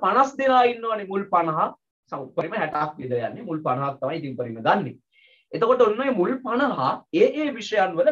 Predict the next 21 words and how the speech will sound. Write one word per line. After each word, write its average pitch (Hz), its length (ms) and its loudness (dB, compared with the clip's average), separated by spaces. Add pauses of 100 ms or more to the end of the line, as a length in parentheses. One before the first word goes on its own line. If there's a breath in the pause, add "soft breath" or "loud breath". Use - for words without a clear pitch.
විශේෂ 285 340 -2 (120)
වේදී 233 320 0
උපාධියට 180 600 0
තෝරගන්න. 165 400 0 (960)
හැබැයි 147 320 -4 (280)
අපි 170 180 0
හිතමුකෝ 175 400 2
ඔයා 160 300 8
ඉන්න 151 180 -2
ඕන 147 180 -4 (760)
මනෝවිද්‍යා 190 720 6
විශේෂ 160 300 -6 (100)
වේදී 147 340 2
ලිස්ට් 131 260 -6
එකේ 139 220 2
මුල් 131 200 -2
පනහෙත් 123 500 -2
ඉන්නවා, 127 260 2 (100)
සමාජ 190 320 2 (120)
විද්‍යා 165 340 4
විශේෂ 147 320 -6